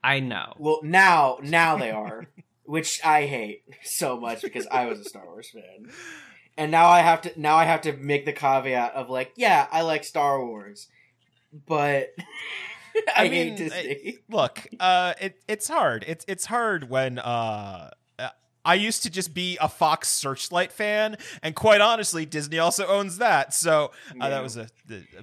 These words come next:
Speaker 3: a bit of a joke, but I, man, I, God, I feel so bad for Fox Studios.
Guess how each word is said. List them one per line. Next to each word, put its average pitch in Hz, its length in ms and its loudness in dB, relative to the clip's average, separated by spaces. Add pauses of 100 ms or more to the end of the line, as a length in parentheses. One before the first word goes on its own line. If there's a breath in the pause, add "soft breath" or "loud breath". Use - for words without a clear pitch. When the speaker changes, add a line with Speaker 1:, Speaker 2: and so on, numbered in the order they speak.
(180)
Speaker 3:
a 156 60 -10
bit 220 180 -2
of 151 80 -4
a 117 60 -10
joke, 98 260 -14
but 131 120 -12
I, 107 40 -14 (500)
man, 220 280 -8
I, 170 240 -4 (1040 soft breath)
God, 165 200 -8
I 226 40 -4
feel 240 180 -10
so - 140 -8
bad 92 240 -16
for 95 100 -20
Fox 92 340 -18
Studios. 98 520 -16